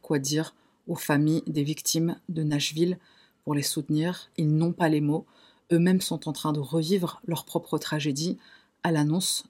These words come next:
de la fusillade de l'école Covenant. Kimberly, qui a perdu sa fille à Uvalde, exprime dans un tweet qu'elle ne veut plus avoir d'enfants alors qu'elle n'a que trente ans. Ce monde est trop cruel, dit-elle. Petite parenthèse, tant qu'on est sur, euh, Uvalde,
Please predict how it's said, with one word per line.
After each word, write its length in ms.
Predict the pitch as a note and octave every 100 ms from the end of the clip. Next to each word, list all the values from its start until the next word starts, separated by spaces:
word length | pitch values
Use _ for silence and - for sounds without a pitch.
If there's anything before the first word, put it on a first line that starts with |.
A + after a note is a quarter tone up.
| -
de 120 | E3
la 100 | D3+
fusillade 460 | D3 D#3+ C#3+ D#3+ C#3
de 80 | D#3
l'école 340 | C3 - F3
Covenant. 440 | - E3 C#3 C#3 - - _ _
Kimberly, 480 | - F#3+ F3 E3 G#3+
qui 160 | -
a 60 | C#3
perdu 320 | E3 D#3 F3
sa 160 | F#3 D3+
fille 240 | - G3
à 100 | D#3+
Uvalde, 440 | D#3+ D3+ C#3+ C3+ D3
exprime 640 | G3 D3+ - - G3+ G3 C#3+ _ _ _
dans 260 | - D3+ D3+
un 80 | C3+
tweet 240 | F#3+ G3+
qu'elle 200 | - D3
ne 100 | D#3+
veut 160 | D3+ D3+
plus 340 | - - G3 - _ _ _
avoir 340 | - D#3+ E3 D#3
d'enfants 380 | C#3+ C3 F3+ E3
alors 200 | D#3 -
qu'elle 180 | D#3+
n'a 120 | D#3 D#3+
que 140 | E3
trente 380 | - - D3+ C3+
ans. 120 | B2+ -
Ce 180 | -
monde 360 | D#3+ D#3 E3+ F3+ - _ _
est 100 | D#3+
trop 200 | - -
cruel, 400 | E3+ - D#3+ C#3+ D#3
dit-elle. 400 | - - - D#3+ _ _
Petite 280 | G3 A#3 A3+
parenthèse, 440 | F3 E3+ F3+ G#3+
tant 120 | F3
qu'on 220 | D3+ D#3+
est 200 | E3 F#3+
sur, 380 | - - E3+ D#3+
euh, 200 | D#3 D3
Uvalde, 680 | D3+ D3+ D3 C#3 C#3+ D#3+ F#3